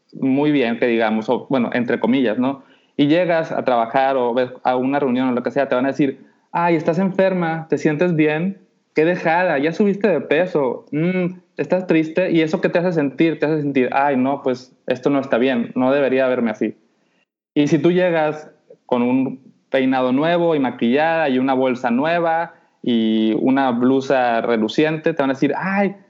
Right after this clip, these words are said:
qué boni-, qué bien te ves, me encanta, eh, qué bonita", y eso es una, es una recompensa. Entonces, tú vas creciendo con este,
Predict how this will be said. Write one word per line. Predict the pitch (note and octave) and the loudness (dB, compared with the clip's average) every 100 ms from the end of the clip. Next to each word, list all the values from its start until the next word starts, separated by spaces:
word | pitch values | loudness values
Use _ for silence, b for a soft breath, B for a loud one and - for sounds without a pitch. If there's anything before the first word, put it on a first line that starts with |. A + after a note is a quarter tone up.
| _ | _
qué | - | 0
boni-, | D#3 D3+ | 0 0
qué | D3 | 0
bien | C#3 C3+ B2+ | 0 2 0
te | B2 | 0
ves, | D#3 F#3 F#3 D3 | 2 0 0 0
me | |
encanta, | B2+ B2+ D3+ E3 - D#3+ E3 E3 - _ _ | -2 0 -2 -2 -2 0 0 -4 -12 _ _
eh, | B2 A2+ A2+ | -4 -2 0
qué | C3 | 0
bonita", | B2+ D#3 D#3 D3+ E3 | 2 0 0 0 0
y | D#3 | 0
eso | C3+ D#3+ - | 0 0 -2
es | C#3+ D3 | -2 0
una, | C3+ B2+ - | -2 -4 -8
es | B2 | -4
una | C3 | -2
recompensa. | A#2 A2 G#2+ - - - | -2 -4 -4 -4 -4 -2
Entonces, | C3 C3+ D3+ F3 - b b - | 0 0 0 -2 -6 b b -2
tú | D#3+ | 0
vas | E3 | 2
creciendo | F3 D#3 D#3+ D#3+ | 0 2 0 0
con | D3+ | 0
este, | C#3 C3+ D#3 D3 C3+ - | -2 0 0 2 0 -4